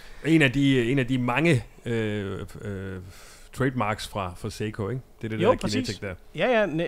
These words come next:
Speaker 2: altså en, en, en værkteknologi, som jo, øh, som jo er udviklet af dem, som jo det er jo, der har vi, det er jo et helt katalog for, for sig, mere eller
Speaker 1: <laughs> Ja,
Speaker 2: mindre, ikke?
Speaker 1: præcis.
Speaker 2: Øhm, og han havde det her Kinetic, og, og, og der har, der har,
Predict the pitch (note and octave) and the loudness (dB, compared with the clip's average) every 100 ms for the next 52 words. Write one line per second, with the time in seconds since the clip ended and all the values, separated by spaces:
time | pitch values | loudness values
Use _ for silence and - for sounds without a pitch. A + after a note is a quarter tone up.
0 | - D3+ D#3 D3 C#3+ D3 D3 C#3 C#3+ C3+ | -4 -4 -2 -2 -2 -4 -6 -4 -4 -4
1 | D3 - D#3+ D3+ C3 E3 E3 C#3 C3 B2+ | -4 -4 -4 -4 -4 -4 -4 -4 -2 0
2 | B2 B2 B2 A#2+ D3 C3+ C#3+ E3 C#3+ C3+ | 2 2 0 -2 -2 0 0 0 0 -2
3 | C3 D3 D#3+ - C3+ C3 A#2+ - - - | 0 0 -2 -4 -4 -4 -6 -10 -20 -10
4 | D#3 D3 B2 - D3+ D3 C3+ C3 B2 C3+ | -6 -6 -6 -4 -2 -2 -2 -6 -6 -4
5 | B2+ F#3 - C#3+ D3 E3+ - D3 A#2+ - | 0 0 0 0 2 2 2 -4 -4 -10
6 | - C#3+ D3+ D3 D#3+ - C#3 C#3+ C3 C#3+ | -4 0 2 2 0 -6 -2 0 2 2
7 | C#3+ E3+ C#3 A2+ C3 D#3 D3+ C#3+ C3+ C3 | 2 0 -2 -2 -2 0 2 0 -2 -4
8 | B2 A#2+ A#2+ - - - - - E3 F#3 | -6 -8 -12 -16 -12 -12 -10 2 6 8
9 | F#3 F#3 F#3 - F3+ G#3 E3+ - - D3 | 8 8 4 2 2 2 0 -4 -2 0
10 | D3+ D#3 D#3 - D3 F#3 F3+ E3+ F3 F3+ | 0 0 -2 -2 -2 0 0 0 2 0